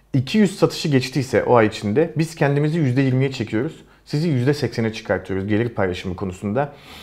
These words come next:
Ve, e, sizden tek ricamız kendi komünitenizi geliştirmenizi bekliyoruz.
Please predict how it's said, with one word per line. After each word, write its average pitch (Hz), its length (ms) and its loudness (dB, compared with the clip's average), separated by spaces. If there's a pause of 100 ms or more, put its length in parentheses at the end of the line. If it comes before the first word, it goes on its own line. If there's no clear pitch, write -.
(180)
Ve, 160 380 8
e, 117 520 6
sizden 139 440 2
tek 147 220 0
ricamız 117 460 0 (300)
kendi 143 260 2
komünitenizi 131 580 2
geliştirmenizi 113 920 0
bekliyoruz. 98 580 -2